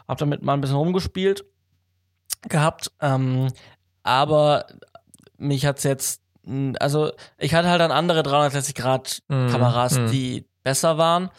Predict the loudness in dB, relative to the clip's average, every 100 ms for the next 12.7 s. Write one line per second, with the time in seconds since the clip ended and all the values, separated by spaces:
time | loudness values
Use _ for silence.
0 | -18 -14 -16 -16 -2 0 2 0 -2 -2
1 | -2 -2 0 0 2 0 0 0 0 2
2 | 2 2 0 -2 -4 -2 2 4 2 0
3 | 0 2 0 0 -2 -4 -4 -4 -4 -4
4 | -4 -2 -2 -2 -2 -2 0 0 0 4
5 | 4 4 -2 -2 -6 -6 _ _ -20 -18
6 | -16 -18 _ -2 0 0 0 0 0 2
7 | 0 2 0 -2 -4 -10 _ _ _ -2
8 | 0 0 0 -4 -6 -4 -4 -4 -2 -2
9 | -2 -4 -6 -8 -18 -20 _ 0 0 2
10 | 0 -2 -2 2 2 2 0 0 0 0
11 | 0 0 -2 -4 -6 -6 -2 -2 0 0
12 | 2 2 2 2 2 0 -4